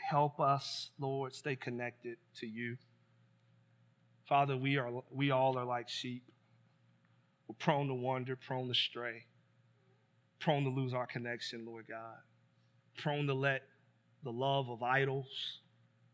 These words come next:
replace the love, our love for you. Father, we pray by your Spirit, you continue to cultivate in us and,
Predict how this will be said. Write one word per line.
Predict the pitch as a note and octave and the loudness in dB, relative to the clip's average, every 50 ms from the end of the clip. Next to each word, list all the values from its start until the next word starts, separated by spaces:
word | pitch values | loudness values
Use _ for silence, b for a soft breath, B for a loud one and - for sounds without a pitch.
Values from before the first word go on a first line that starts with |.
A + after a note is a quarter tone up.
| _ _ _ _ _ _ _ _ _ _ _ _ _ _ _ | _ _ _ _ _ _ _ _ _ _ _ _ _ _ _
replace | - A#2+ A2+ - - C#3 C3 B2 - | -16 -14 -8 -4 -2 -2 0 -2 -4
the | - B2 | -8 -8
love, | A2+ B2 B2 A#2+ A#2 - - _ _ | -6 -6 -6 -6 -8 -12 -20 _ _
our | - A#2+ A#2+ | -6 -6 -4
love | A#2+ A#2+ A#2+ A#2 - - | -4 -6 -6 -8 -8 -10
for | - | -10
you. | A2+ A2 A#2 A#2+ A#2 - _ _ _ _ _ _ _ _ _ _ _ _ _ _ _ _ _ _ _ _ _ _ _ _ - - | -8 -8 -8 -8 -10 -12 _ _ _ _ _ _ _ _ _ _ _ _ _ _ _ _ _ _ _ _ _ _ _ _ 0 4
Father, | D#3 D3+ C#3+ C#3 | 4 4 6 4
we | C3 B2 | 0 -4
pray | - - C#3 C3+ | -2 -2 0 0
by | B2+ B2+ B2 A#2 | 0 0 -2 -4
your | A#2 A#2 | -2 -4
Spirit, | - - - - B2+ A#2+ A#2+ A#2 | -4 -4 -4 -4 -6 -6 -4 -4
you | A#2+ B2 A#2+ A#2+ | -4 -4 -6 -6
continue | - B2+ A#2 - C3+ B2+ B2 A#2 | -8 -10 -8 -6 -6 -4 -4 -4
to | A2+ A2 - - | -6 -8 -10 -10
cultivate | - B2+ A#2 - - A#2+ A2 A2+ A2+ A2+ | -8 -8 -8 -8 -10 -10 -8 -8 -8 -8
in | A2 A2 | -8 -8
us | A2+ A2+ A2+ A2 - | -8 -8 -8 -10 -12
and, | A2+ G#2+ | -14 -14